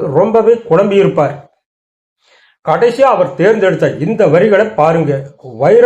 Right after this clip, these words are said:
வரிகளா அமைஞ்சிருக்கும். இந்த வரிகள்ல இருக்கிற வரிகளுக்கு கே வி மகாதேவன் எப்படி இசையமைச்சிருக்கார் பாருங்க.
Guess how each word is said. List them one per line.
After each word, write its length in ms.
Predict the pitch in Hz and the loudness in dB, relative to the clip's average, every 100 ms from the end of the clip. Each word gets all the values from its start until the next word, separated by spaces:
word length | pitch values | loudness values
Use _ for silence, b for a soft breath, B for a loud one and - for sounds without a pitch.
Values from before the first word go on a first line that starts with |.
| 233 | 4
வரிகளா 420 | 214 208 202 220 | 2 0 2 2
அமைஞ்சிருக்கும். 600 | 185 165 156 147 151 147 143 b b b _ | 0 0 0 -2 -4 -8 -10 b b b _
இந்த 360 | 104 160 240 214 | -12 -10 -2 -2
வரிகள்ல 560 | 143 143 247 294 202 139 151 180 | 0 0 0 2 0 0 -2 0
இருக்கிற 340 | 185 226 202 170 | -2 -2 0 0
வரிகளுக்கு 640 | 127 190 226 175 - 135 - - | 0 0 2 -2 -4 -8 -12 -10
கே 200 | 160 226 | -2 0
வி 160 | 247 240 | 0 -2
மகாதேவன் 760 | 139 135 220 185 165 135 180 147 | -2 0 0 2 0 0 -4 -4
எப்படி 440 | 143 170 - 262 196 | -6 -6 -2 -2 0
இசையமைச்சிருக்கார் 920 | 156 220 240 185 185 165 143 151 151 | 0 2 2 0 0 -2 0 0 -2
பாருங்க. 360 | - 156 160 143 | 0 0 0 -2